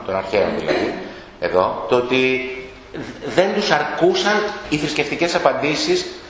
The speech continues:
στα οντολογικά τους ερωτήματα. Και έψαξαν, οι πρώτοι που το έκαναν, ε, έψαξαν να βρουν τις απαντήσεις στη φύση. Εξού και ονομάστηκαν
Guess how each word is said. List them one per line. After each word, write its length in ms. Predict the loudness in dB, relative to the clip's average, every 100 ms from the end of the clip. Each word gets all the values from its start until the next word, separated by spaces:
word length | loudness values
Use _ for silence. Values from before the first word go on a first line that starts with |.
| -8
στα 460 | -6 -4 0 2 2
οντολογικά 420 | 2 2 2 2
τους 120 | 2 2
ερωτήματα. 600 | 0 0 -2 -2 -6 -8 -12 -18 -18 -20 -4
Και 120 | 0
έψαξαν, 640 | 2 2 0 2 2 2 0 -6 -10 -6
οι 60 |
πρώτοι 480 | 2 4 6 4 0
που 120 | -2 4
το 200 | 4 4
έκαναν, 300 | 2 2 0 0 -6 -10 -14 -2
ε, 100 | 4 4 4 2 2
έψαξαν 580 | 0 2 -2 0 0 -2 -2
να 200 | 0 2
βρουν 280 | 4 2 0
τις 160 | -2 0
απαντήσεις 680 | 2 2 2 0 -2 -8 -8
στη 200 | -6 -4
φύση. 440 | -2 -4 -4 -8 -12 -18 -20 -14 -4
Εξού 400 | 0 2 2 4
και 80 | 2
ονομάστηκαν 680 | 4 4 4 2 0 0